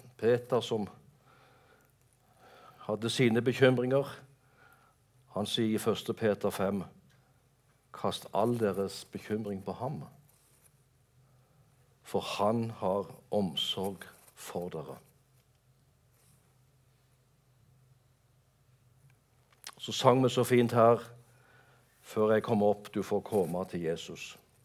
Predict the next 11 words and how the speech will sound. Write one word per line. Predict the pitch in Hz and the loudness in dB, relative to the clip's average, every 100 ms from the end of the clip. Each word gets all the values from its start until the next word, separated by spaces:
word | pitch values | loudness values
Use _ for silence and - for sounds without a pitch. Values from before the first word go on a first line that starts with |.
| _ _ _ _ _ _ _ _ _ _ _ - - - - - - | _ _ _ _ _ _ _ _ _ _ _ -20 -20 -20 -20 -20 -10
Med | 101 | -4
det | 95 98 | -2 -2
som | - 101 | -2 -4
er | 90 90 - - - _ _ - | -4 -6 -8 -20 -20 _ _ -14
tungt, | - 147 139 - - - - _ _ _ _ _ _ _ _ _ _ _ _ _ _ _ _ _ _ _ - | -6 -4 -4 -10 -18 -20 -20 _ _ _ _ _ _ _ _ _ _ _ _ _ _ _ _ _ _ _ -12
med | 87 | -8
de | - | -8
sorg | - 107 120 127 127 - - - - _ _ - _ - | -2 4 6 6 -2 -6 -16 -18 -20 _ _ -20 _ -12
og | 101 | -6
de | 104 | -6
sut. | - - 110 110 - - | -6 -4 -2 -2 -6 -16